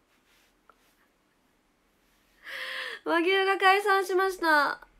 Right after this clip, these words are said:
私に可愛かったのでオッケー。ありがとう。最近三枚送ってくれて嬉しい。え、ありがとう。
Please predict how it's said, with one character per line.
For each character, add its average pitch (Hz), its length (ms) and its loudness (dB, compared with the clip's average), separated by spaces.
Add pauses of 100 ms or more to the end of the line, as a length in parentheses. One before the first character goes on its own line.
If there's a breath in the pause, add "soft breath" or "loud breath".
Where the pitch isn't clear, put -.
(4000)
私 - 260 -14
に 311 120 -6
可 302 160 -6
愛 302 80 -4
か 302 80 -8
っ - 40 -10
た 247 60 -8
の 240 100 -10
で 233 60 -12
オ 233 80 -14
ッ - 60 -16
ケ - 100 -18
ー。 - 80 -10
あ 262 60 -4
り 294 100 -2
が 302 160 -2
と 247 400 -6 (420)
う。 - 40 -20
最 330 160 0
近 370 160 0
三 359 180 2
枚 294 120 4
送 277 100 -4
っ - 20 -6
て 269 100 -10
く 240 60 -12
れ 262 80 -4
て 254 80 -8
嬉 247 180 -6
し - 80 -14
い。 - 80 -12
え、 - 120 -4
あ 262 60 -2
り 269 100 -2
が 302 100 -2
と 277 200 -12
う。 - 80 -20